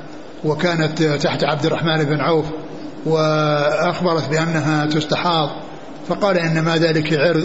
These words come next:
عرق، يعني هذا الذي يحصل هو عرق ليس الحيض، لأن الحيض قالوا يخرج من أقصى ال-،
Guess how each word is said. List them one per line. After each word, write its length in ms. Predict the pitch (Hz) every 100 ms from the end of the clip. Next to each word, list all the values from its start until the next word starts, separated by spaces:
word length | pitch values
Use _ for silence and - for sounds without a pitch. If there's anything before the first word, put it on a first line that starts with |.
| 185
عرق، 360 | 185 175 - - - - - - -
يعني 300 | 151 156 151
هذا 240 | 143 190 170
الذي 240 | 156 151
يحصل 260 | 170 - 175
هو 100 | 151
عرق 280 | 160 202 180
ليس 280 | 170 220
الحيض، 340 | 175 - 175 135 - - - - -
لأن 220 | 156 170
الحيض 400 | 160 185 180 170 175
قالوا 260 | 185 170 170
يخرج 300 | 180 175 156
من 140 | 160
أقصى 260 | 165 - 165
ال-، 420 | 160 151 160 160